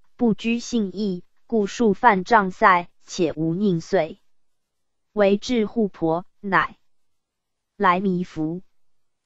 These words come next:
苟遇中国珍货，非为畏威怀德，既获士卒，炫种为害。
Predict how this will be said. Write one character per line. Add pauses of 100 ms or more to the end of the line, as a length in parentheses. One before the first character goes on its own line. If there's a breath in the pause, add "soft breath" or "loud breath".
(380)
苟
遇
中
国
珍
货， (160)
非
为
畏
威
怀
德， (1080)
既
获
士
卒， (180)
炫
种
为
害。